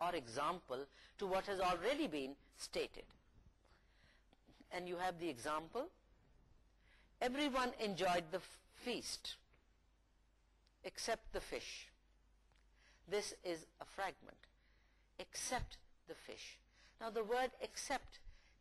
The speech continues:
means that you are adding on, "except the fish." Now, if you look at that sentence, it's a very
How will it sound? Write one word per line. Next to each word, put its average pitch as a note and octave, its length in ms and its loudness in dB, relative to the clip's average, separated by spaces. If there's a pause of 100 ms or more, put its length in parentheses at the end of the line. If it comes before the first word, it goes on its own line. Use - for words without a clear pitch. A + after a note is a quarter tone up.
means B3 540 -2 (920)
that A3 140 -4 (840)
you G#3+ 100 2
are G#3+ 100 2 (120)
adding A3+ 340 2
on, C4+ 240 -4 (880)
"except - 420 -6
the B3+ 80 -2
fish." - 480 -4 (720)
Now, - 100 0
if B3 200 0
you F4+ 80 6
look D4 240 2
at A3+ 160 0
that F#3 200 2
sentence, E3+ 600 -2 (460)
it's - 100 -6
a A#3 60 4
very G#3+ 240 4